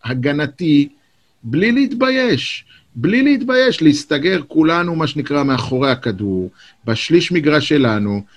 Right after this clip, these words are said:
ובום, נכון, גנבנו את הגול הזה בפנדל ב-, בתחילת המשחק, שזה טרף את כל הקלפים,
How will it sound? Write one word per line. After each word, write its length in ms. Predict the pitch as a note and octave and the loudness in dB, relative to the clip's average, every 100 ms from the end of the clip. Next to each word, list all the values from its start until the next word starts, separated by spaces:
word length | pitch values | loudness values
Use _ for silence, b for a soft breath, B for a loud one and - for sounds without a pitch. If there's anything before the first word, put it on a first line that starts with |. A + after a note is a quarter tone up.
| b G#2+ | b -2
ובום, 460 | B2+ C3 C4+ G#3 | 0 2 2 2
נכון, 300 | C#3 F#3+ D3 | 2 0 0
גנבנו 400 | A#2 A#2+ C#3+ D#3+ | 2 0 0 0
את 80 | D3+ | -2
הגול 280 | C#3 C#3 C#3 | 0 2 0
הזה 180 | A#2 A#2 | -2 -4
בפנדל 500 | A2 - C3 B2+ A2 | -4 -2 -2 0 -2
ב-, 100 | A2+ | -2
בתחילת 400 | G#2+ G#2+ - A#2+ | -2 -4 -4 -2
המשחק, 320 | B2 A#2 - B2 | -2 -4 -8 -8
שזה 200 | G#2 G2+ | -10 -8
טרף 320 | G#2+ A#2 - | -8 -8 -8
את 60 | |
כל 160 | - A#2 | -6 -4
הקלפים, 480 | A2+ A#2 G#2 F#2 | -4 -8 -8 -8